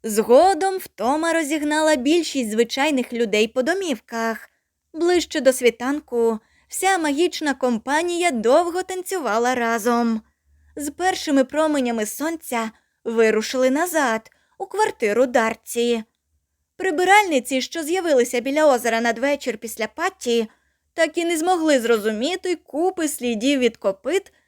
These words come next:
на танцмайданчику. Згодом вирішили, що божевільні підлітки привели з собою на тусовку пару кіз. Прибиральниці хрестилися,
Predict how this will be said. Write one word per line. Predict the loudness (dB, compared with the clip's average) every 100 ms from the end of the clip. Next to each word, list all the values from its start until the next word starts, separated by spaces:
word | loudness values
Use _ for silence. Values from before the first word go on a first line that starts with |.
| _ -8
на | -4
танцмайданчику. | -4 -2 -2 2 4 2 0 -8 -6 0 2 0 -6 _ _ _ _ _ -14
Згодом | -6 0 2 2 2 -2
вирішили, | 0 2 2 -2 -2 -4 -4 -6 _ _
що | -16 -8 -4
божевільні | -2 2 2 2 0
підлітки | -2 0 2 2 0 0 -4
привели | -2 -2 0 0
з | -2 -4
собою | -4 -2 -2 0
на | -2 -4
тусовку | -6 -8 -2 -2 -2 -2 -4
пару | -4 2 4 4
кіз. | 0 _ -2 0 0 -4 _ _ _ _ _ _
Прибиральниці | 0 0 2 2 4 4 2 -6 -4 -6
хрестилися, | -2 -4 -4 -6 -2 0 0 -2 -2 -2